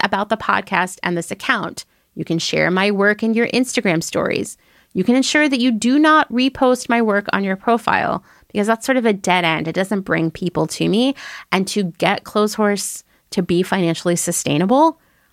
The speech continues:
I need to get as many people knowing about Clotheshorse. So send them my way. And you know what else you can do to help me? Reach out to me when you see accounts sharing my work without permission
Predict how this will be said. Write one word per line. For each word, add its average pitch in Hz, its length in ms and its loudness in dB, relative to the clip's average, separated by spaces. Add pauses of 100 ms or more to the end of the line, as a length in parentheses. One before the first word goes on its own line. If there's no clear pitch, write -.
I 185 140 4
need 185 260 0
to 202 100 0
get 170 200 0
as 175 160 -2
many 165 200 0
people 170 320 -2
knowing 160 500 0
about 175 480 0
Clotheshorse. - 680 -6 (120)
So 190 140 -4
send 190 360 0
them 208 160 0
my 180 180 0
way. - 440 -2 (560)
And 190 400 0 (380)
you 196 120 2
know 190 100 4
what 196 120 2
else 196 160 -2
you 233 60 -4
can 233 100 0
do 254 80 0
to 226 80 0
help 226 160 -2
me? 240 200 0 (100)
Reach 226 260 0
out 226 200 0
to - 120 -6
me 160 160 0
when 160 100 0
you 165 80 0
see 170 220 -2
accounts 160 420 -2
sharing 160 360 -2
my 151 120 0
work 143 220 -2
without - 260 -2
permission 262 600 -2